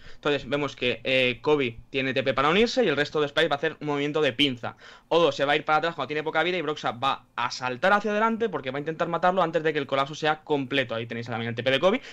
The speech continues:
¿Y qué es lo que pasa? Que entre la ulti de la Kindred y lo que es la suya propia además, y luego el charm del Rakan no va a poder matarlo, va a morir, y a partir de aquí,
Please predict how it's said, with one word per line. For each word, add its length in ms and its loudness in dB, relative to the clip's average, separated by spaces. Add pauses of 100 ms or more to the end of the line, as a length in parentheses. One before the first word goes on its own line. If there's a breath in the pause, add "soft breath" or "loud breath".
¿Y 80 2
qué 60 6
es 40 6
lo 80 4
que 100 4
pasa? 240 0
Que 100 -4
entre 200 -2
la 140 4
ulti 340 -2
de 400 0
la 380 2
Kindred 500 -2 (220)
y 400 0
lo 520 0
que 60 0
es 80 -4
la 80 2
suya 180 -2
propia 260 -2
además, 300 2 (400 loud breath)
y 380 0
luego 480 4
el 180 -2
charm 340 0 (120)
del 460 -4
Rakan 360 4
no 100 0
va 80 2
a 40 -6
poder 340 -2
matarlo, 480 2
va 140 0
a 20 -4
morir, 420 0 (140)
y 140 0
a 80 2
partir 260 -2
de 60 0
aquí, 280 -6